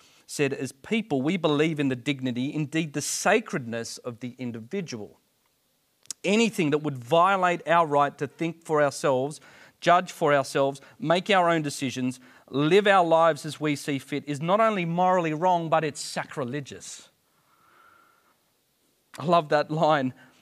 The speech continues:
Our, our highest and noblest aspirations are closely linked to our individualism. And you know what? When I hear this, I sort of go, "I can kind of agree with that."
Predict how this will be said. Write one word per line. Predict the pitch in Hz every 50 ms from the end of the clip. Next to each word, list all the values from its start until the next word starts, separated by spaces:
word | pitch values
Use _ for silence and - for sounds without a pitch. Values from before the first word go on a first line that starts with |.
| _ -
Our, | 156 170 156 143 - -
our | 160 165 151
highest | - - - 196 196 202 214 214 214 -
and | - 165 160 156
noblest | 165 185 208 196 208 190 - - -
aspirations | 180 175 - - 165 165 160 156 - - 160 147
are | - - 139 135
closely | - _ - - - - 208 226 220 - - - 196 202
linked | 185 165 175 202 208 202 - -
to | - 175 151 151
our | 131 151 160 151 160 -
individualism. | - 165 165 170 165 185 170 - 240 262 233 - 165 139 127 110 113 110 95 - 87 101 101 - _
And | 160 202 208 208 214 214 233
you | 262
know | 285 285
what? | 233 233 240 233 - 240 226
When | 247 254
I | 247 233 233
hear | 220 269 294
this, | 226 160 135 -
I | 208 202
sort | - - 226
of | 226
go, | 196 226 233 196
"I | 220 226
can | - - -
kind | - - 240 240 233
of | 214 208
agree | 175 160 196 226
with | 247 196 151 127
that." | 131 123 113 -